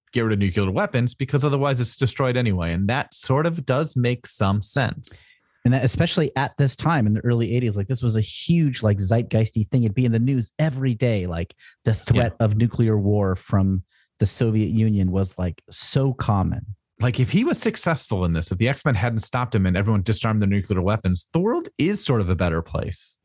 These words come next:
Speaker 2: Yeah, it's interesting.
Speaker 1: Uh, then Magneto would take over the world. It would be a worse place. But for a little bit, there'd be a brief window.
Speaker 2: Um, and so this is basically the X-Men invading the Magneto Cthulhu castle. Do we ever find out how he got there? I don't.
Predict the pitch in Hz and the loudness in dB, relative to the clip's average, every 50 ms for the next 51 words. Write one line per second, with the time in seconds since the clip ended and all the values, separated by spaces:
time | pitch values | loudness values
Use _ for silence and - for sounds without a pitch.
0 | _ _ _ _ _ _ _ - 120 123 123 101 87 87 - _ _ - 120 - | _ _ _ _ _ _ _ 0 2 2 2 0 -2 -4 -8 _ _ 0 0 2
1 | 190 208 - 135 - - 71 - - _ _ _ _ _ _ _ _ _ _ _ | 0 0 0 -2 -2 -4 -8 -8 -10 _ _ _ _ _ _ _ _ _ _ _
2 | _ _ - - _ - - 98 95 92 92 98 117 120 113 107 101 101 98 104 | _ _ -20 -20 _ -2 0 0 2 2 2 2 2 2 2 2 2 2 2 2
3 | 95 90 90 85 - 113 101 - 92 80 85 104 156 226 226 196 185 165 - - | 0 0 0 -2 0 -2 0 0 0 -2 0 0 0 0 0 0 0 -2 -2 -2
4 | 123 120 147 175 185 196 165 123 - - - 98 85 78 - - - - 104 82 | 0 0 0 0 0 -2 -2 -4 -4 -8 -8 -8 -8 -8 -10 -10 -6 -4 -4 -4
5 | - - _ - 113 107 110 147 185 233 226 196 156 131 107 78 - _ - 113 | -6 -8 _ -2 0 2 2 2 2 0 0 0 0 0 0 -2 -2 _ -2 0
6 | 107 117 113 113 - 139 147 165 156 123 139 127 123 120 117 117 95 85 78 73 | 2 2 0 0 0 0 0 0 0 -2 0 0 2 2 2 2 0 -2 -4 -6
7 | 73 80 - _ _ _ _ _ _ _ _ _ _ _ - - _ _ _ _ | -8 -12 -16 _ _ _ _ _ _ _ _ _ _ _ -20 -20 _ _ _ _
8 | _ _ _ _ _ _ - 113 113 110 107 104 104 104 104 95 - _ _ _ | _ _ _ _ _ _ 0 2 2 4 4 4 4 2 2 0 -4 _ _ _
9 | _ _ _ _ _ _ - 123 123 113 - - 135 127 123 123 160 190 190 - | _ _ _ _ _ _ 0 0 0 0 2 0 0 0 2 0 0 0 -2 -2
10 | - - 160 151 139 127 - - 147 160 151 - 160 - - 135 135 127 120 113 | -2 0 0 0 0 -2 -2 -2 -2 0 0 -2 -4 -2 0 0 0 0 0 0
11 | 120 120 120 113 - 135 151 - - - - - 147 143 135 131 127 127 120 101 | 0 0 -2 -2 -2 -4 -4 -4 -6 -6 0 2 2 4 4 2 2 2 0 0
12 | - - 127 117 107 104 98 107 120 127 135 135 135 131 127 117 - 117 110 110 | 0 0 0 0 2 0 0 0 0 2 2 0 0 0 0 0 0 0 0 2
13 | 110 110 101 98 107 110 117 120 120 117 110 - - 107 - - - 131 127 123 | 2 0 -2 -2 -2 0 0 0 0 -2 -2 -2 -4 -4 -2 -2 0 0 2 2
14 | 117 117 113 110 98 - - 117 104 107 - - 107 107 101 - 110 101 127 143 | 2 2 0 0 -2 -2 0 0 0 0 0 0 0 0 0 0 0 2 2 2
15 | 147 139 - 143 135 127 123 120 120 120 120 117 117 113 107 113 107 110 - - | 0 0 0 0 2 2 2 2 2 2 0 0 0 0 0 0 0 0 2 0
16 | 120 107 - - 98 98 - | 0 0 2 0 0 0 0